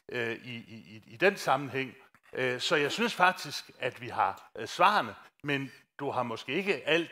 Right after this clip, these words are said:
det kapital og den vilje og de muligheder, der skal til for lige nu og her at skabe det alternativ til, til Google og Facebook, som vi måske godt kunne tænke sig. Og hvad angår e-reolen, hvis ikke vi holder fast i, at, øh,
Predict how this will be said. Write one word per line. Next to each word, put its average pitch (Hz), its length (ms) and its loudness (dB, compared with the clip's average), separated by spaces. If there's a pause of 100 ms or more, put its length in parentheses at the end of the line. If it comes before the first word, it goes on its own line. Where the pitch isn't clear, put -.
det 156 160 0
kapital 151 640 -2
og 113 80 -6
den 143 200 -2
vilje 156 300 0
og 110 140 -4
de 143 80 -10
muligheder, 143 360 -4
der - 40 -12
skal - 140 -20
til 147 140 -6
for 127 140 -2
lige 170 220 -2
nu 160 180 2
og 110 80 2
her 135 200 4
at 113 80 -4
skabe 143 320 -2
det 127 120 -2
alternativ 131 600 -2
til, 107 220 -14
til 107 160 -16
Google 139 240 -10
og - 40 -8
Facebook, 127 420 -4
som 107 180 -12
vi 95 60 -14
måske 101 360 -10
godt 123 240 0
kunne 120 100 -14
tænke 127 300 -10
sig. - 120 -10 (460)
Og 113 80 -6
hvad 113 100 4
angår 143 300 2
e-reolen, 117 640 -2 (680)
hvis - 200 -8
ikke 175 220 2
vi 165 60 0
holder 107 220 2
fast 196 400 4
i, 120 260 -14 (840)
at, - 380 -4 (280)
øh, 113 280 -2